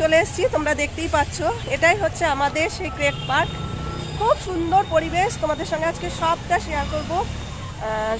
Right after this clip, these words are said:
সবটা তোমাদেরকে দেখাবো। তো চলো, আগে এখানে একটা মঞ্চ আছে, সেই মঞ্চটা তোমাদেরকে দেখিয়ে দিই। হচ্ছে যে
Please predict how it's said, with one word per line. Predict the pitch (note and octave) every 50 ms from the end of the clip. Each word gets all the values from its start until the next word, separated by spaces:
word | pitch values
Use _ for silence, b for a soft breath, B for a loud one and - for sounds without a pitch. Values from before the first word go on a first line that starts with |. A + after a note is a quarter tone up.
| - -
সবটা | E4 D#4+ E4 - F4 E4+
তোমাদেরকে | E4+ D#4 D#4 D#4 C#4+ D#4 C#4+ - D#4
দেখাবো। | - C#4 C#4+ C#4+ C#4+ C#4+ - D4 E4 A4+ A#4 - - - - - - - - - - - -
তো | - D4 - F4
চলো, | D4+ C#4 D4 D#4 F4 A#4+ A#4 - - A#3+
আগে | C4+ C4+ D4 E4+
এখানে | C4 - C4 C#4+ - - E4 E4
একটা | E4 E4 - F4
মঞ্চ | D#4+ C#4+ C#4 C4 C4+ C#4 C#4 - - E4+ D4+ B3+ A#3+
আছে, | B3+ - C4 G4 A4 - - -
সেই | C#4+ C4+ B3+
মঞ্চটা | C#4+ D#4 D#4+ D#4 F4+ F4 F4+ E4+
তোমাদেরকে | - D4+ C#4+ C4+ B3 B3+ A#3+ A#3 A3 C4
দেখিয়ে | A#3 B3+ B3+ A#3+ - C#4 C#4 C#4
দিই। | A#3 D4 F4 B4+ - - - - - - - - - - - - - C4 C#4+ D4 C#4+ C#4 C4 B3 B3 B3 B3 - - - A#3+ - - - - - - - - - - - - - - - - - - - - - F4+ F4+ F4+ F4+
হচ্ছে | F4 E4 - - F4+ F4 F4 F4 F4+ F#4 F#4+ - - - - C4+ C4 A3
যে | C4+ C#4+ D4